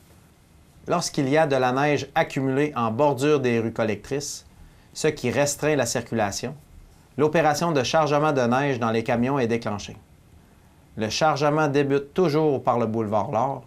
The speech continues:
suivi par les rues collectrices principales. Une priorité est également donnée à l'avenue Brochu entre les rues Smith et Monseigneur-Blanche, plus particulièrement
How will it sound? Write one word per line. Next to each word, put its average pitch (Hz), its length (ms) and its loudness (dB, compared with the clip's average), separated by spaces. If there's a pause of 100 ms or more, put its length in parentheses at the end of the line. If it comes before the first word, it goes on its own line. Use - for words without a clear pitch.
(140)
suivi 156 500 -2
par 127 180 0
les 117 160 0
rues 123 160 -4
collectrices 139 520 -2
principales. 117 560 -6 (640)
Une 127 220 -2
priorité 160 680 2
est 123 160 0
également 151 340 2
donnée 135 420 0
à 113 120 0
l'avenue 127 280 0
Brochu 156 540 -2 (100)
entre 143 280 0
les 127 180 2
rues 123 140 0
Smith 160 320 -2 (160)
et 120 100 0
Monseigneur-Blanche, 123 960 -2 (560)
plus 170 160 2
particulièrement 131 880 0